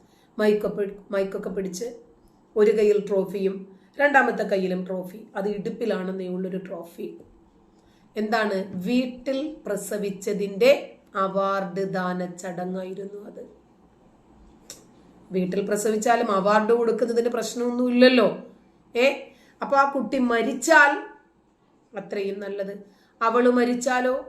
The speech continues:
അടുത്തത് കെട്ടാം, മടവൂർ കാഫില ഉസ്താദ്, കുഴപ്പമൊന്നുമില്ലല്ലോ. ശരി, ഒരു പെണ്ണും ഒരു ആണും തമ്മിലാണ് നമ്മുടെ കോൺസെപ്റ്റിലെ വിവാഹം. നമ്മുടെ പൊതുസമൂഹത്തിന്റെ ചിന്താധാര അങ്ങനെയാണ്.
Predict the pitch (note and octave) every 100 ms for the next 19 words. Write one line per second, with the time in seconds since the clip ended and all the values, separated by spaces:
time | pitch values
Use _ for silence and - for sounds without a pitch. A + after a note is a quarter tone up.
0 | - G3 G3 A3 G#3 G3+ G3+ G3 G#3+ G#3
1 | - _ _ _ _ G3+ G3 G3 G3 F#3+
2 | G3+ F#3 G3 F#3+ F#3 - - G3 F#3+ G3+
3 | A3 _ _ G3+ E3+ A3 A3 A3+ A#3 B3
4 | C#4+ D4+ - _ _ _ _ - G#3 G3
5 | G3 F#3+ - _ _ _ _ _ A3 B3
6 | D4 D4+ G#3+ G3 F#3+ F#3+ G3 - G3 F#3+
7 | G#3 G3+ F#3 F#3+ G3 G3+ F#3+ F3+ F3+ F3+
8 | F3+ E3+ F3+ - - F#3 F#3 F#3+ - F3+
9 | F3 - E3+ G3+ F#3+ F#3 - _ F3 G3+
10 | G#3+ G3+ G3+ - _ A3+ G#3 G#3+ - G3
11 | G#3 - F#3+ F#3 F#3+ - F#3 F#3+ F#3 F3+
12 | F#3+ F#3 F3+ D#3+ E3 D3+ D3+ D3+ G#2 -